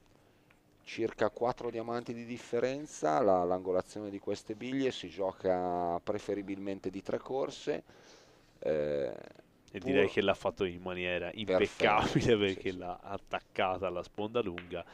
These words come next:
Speaker 2: e crea scomodità anche su questa conclusione di calcio per Valotti.
Speaker 1: Che la fa bene.
Speaker 2: Che però decide di affrontarla con pochissimo effetto e la precisa molto bene. Bravo Giampaolo.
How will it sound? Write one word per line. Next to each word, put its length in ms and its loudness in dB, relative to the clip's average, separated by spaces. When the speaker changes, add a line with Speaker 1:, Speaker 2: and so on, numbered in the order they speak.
Speaker 2:
e 100 -2
crea 300 6
scomodità 680 -2
anche 400 -2
su 180 -10
questa 320 -4
conclusione 840 -4
di 120 -8
calcio 480 0
per 180 -2
Valotti. 520 -2
Speaker 1:
Che 80 -14
la 80 -6
fa 120 -6
bene. 160 -4
Speaker 2:
Che 120 4
però 560 8
decide 400 -4
di 120 -2
affrontarla 580 0
con 240 -4
pochissimo 640 -2
effetto 760 -2
e 80 -10
la 120 -2
precisa 420 -8
molto 320 -12
bene. 380 -10
Bravo 760 -6
Giampaolo. 680 -8